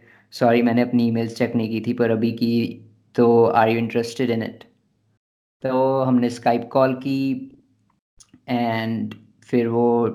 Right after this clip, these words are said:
डिस्कस वगैरह हुआ कि क्या-क्या काम करेंगे, ये वो, क्या प्राइस होगा। अ, उसमें भी मैंने एक गलती कर दी वैसे। उन्होंने मुझे ऑफर किया था कि,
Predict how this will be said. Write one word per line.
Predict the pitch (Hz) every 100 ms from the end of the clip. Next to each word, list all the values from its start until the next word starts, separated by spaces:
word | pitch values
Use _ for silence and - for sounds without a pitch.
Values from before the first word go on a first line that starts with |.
| -
डिस्कस | 120 123 135 127
वगैरह | 131 123 117
हुआ | 117 117
कि | 117
क्या-क्या | 113 113 - 110
काम | 107 110 110
करेंगे, | 107 110 110 107
ये | 110 107
वो, | 110 113 110 - - -
क्या | 117
प्राइस | 110 - 110 - 117
होगा। | 107 113 113 - - - - - -
अ, | 123 131 131 -
उसमें | 185 175 - 180
भी | 175
मैंने | 170 147 147
एक | 131
गलती | 127 123 135
कर | 131
दी | 110 113
वैसे। | 117 113 123 139 - - _ _ _ _ _ _ _ -
उन्होंने | 151 147 156
मुझे | 160 151
ऑफर | 147 139 147
किया | 131 143 135
था | 147
कि, | 147 151 147 151